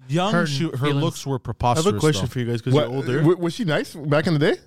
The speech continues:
Speaker 1: Nah,
Speaker 4: Oh.
Speaker 1: dude, she was
Speaker 4: Preposterous in a bad way.
Speaker 1: Yeah, yeah, yeah, like, like,
Speaker 3: You're not gonna be attractive and write
Speaker 1: like,
Speaker 3: a
Speaker 1: this is,
Speaker 3: best-selling
Speaker 1: this
Speaker 3: novel.
Speaker 1: is, uh, scary.
Speaker 4: Ah, okay.
Speaker 1: Yeah, this is the emo chick that might cut off your dick. I don't know.
Speaker 2: She doesn't look emo. It's just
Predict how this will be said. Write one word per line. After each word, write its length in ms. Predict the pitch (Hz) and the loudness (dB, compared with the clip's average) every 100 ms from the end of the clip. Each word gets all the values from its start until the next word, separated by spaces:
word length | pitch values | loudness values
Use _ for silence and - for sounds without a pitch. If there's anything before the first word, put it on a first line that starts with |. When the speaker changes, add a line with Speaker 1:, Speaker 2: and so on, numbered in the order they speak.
| _ | _
Speaker 1:
Nah, 560 | 135 151 131 127 117 127 | 0 0 2 -4 -2 2
Speaker 4:
Oh. 200 | 123 113 | 4 4
Speaker 1:
dude, 80 | 92 | 2
she 160 | 185 | 2
was 460 | 180 156 120 98 - | 2 2 0 -4 -2
Speaker 4:
Preposterous 520 | 135 135 135 - 123 | 2 4 2 2 2
in 80 | 110 | 2
a 60 | 101 | 2
bad 240 | 92 101 | 4 2
way. 200 | 90 82 | 2 -2
Speaker 1:
Yeah, 420 | 90 127 160 151 143 | -6 0 2 4 2
yeah, 220 | 131 123 | 2 0
yeah, 40 | |
like, 360 | 117 117 113 - | -2 -4 -4 -6
like, 140 | 123 | -2
Speaker 3:
You're 80 | 147 | 0
not 200 | 160 226 | 0 0
gonna 120 | 220 | 0
be 140 | 196 175 | 0 0
attractive 540 | 127 123 127 - 151 | 0 -2 -2 0 0
and 140 | 120 110 | 0 0
write 220 | 113 123 | 0 0
Speaker 1:
like, 0 | |
Speaker 3:
a 40 | - | 0
Speaker 1:
this 120 | 165 | 2
is, 80 | - | 2
Speaker 3:
best-selling 240 | 127 117 | 2 0
Speaker 1:
this 100 | 110 | 2
Speaker 3:
novel. 260 | 110 - 107 | 2 2 0
Speaker 1:
is, 60 | |
uh, 180 | 123 113 | 0 -2
scary. 420 | - - - 120 | -4 -8 -6 -2
Speaker 4:
Ah, 1000 | 107 117 135 143 143 131 117 104 98 90 92 | 0 4 6 4 2 0 0 0 0 2 0
okay. 320 | 120 90 92 - | 0 -2 -4 -8
Speaker 1:
Yeah, 240 | _ 131 117 | _ -6 -4
this 220 | 123 - | -6 -10
is 140 | 165 | -8
the 200 | 135 139 | -2 0
emo 240 | 147 160 147 | 4 4 2
chick 260 | - 151 | 0 -4
that 100 | 135 | -2
might 160 | 127 127 | -2 -2
cut 140 | - 127 | -2 -2
off 180 | 120 | -2
your 80 | 113 | -6
dick. 240 | 104 110 101 | -8 -8 -8
I 80 | |
don't 120 | 101 101 | -8 -8
know. 140 | 95 - _ _ _ _ _ _ | -10 -14 _ _ _ _ _ _
Speaker 2:
She 80 | - | -20
doesn't 160 | 190 | -6
look 100 | 175 | -4
emo. 280 | 131 151 120 | 0 0 -2
It's 100 | 113 | -6
just 300 | - 123 - | -10 -14 -18